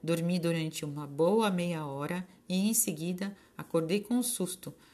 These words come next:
tendo esquecido cada palavra daquela importante conversa. Ainda bem que Margot havia prestado muita atenção.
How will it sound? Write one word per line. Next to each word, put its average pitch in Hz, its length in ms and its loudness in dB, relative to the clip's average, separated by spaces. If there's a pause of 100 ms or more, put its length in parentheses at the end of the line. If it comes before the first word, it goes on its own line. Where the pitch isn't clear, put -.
(180)
tendo 180 160 4
esquecido 185 600 0
cada 214 320 4
palavra 185 380 4
daquela 175 320 0
importante 165 560 -2
conversa. 143 720 -4 (400)
Ainda 170 360 2
bem 196 180 4
que 202 140 0
Margot 165 400 0
havia 165 320 -2
prestado 165 520 -4
muita 165 380 -4
atenção. 208 600 -6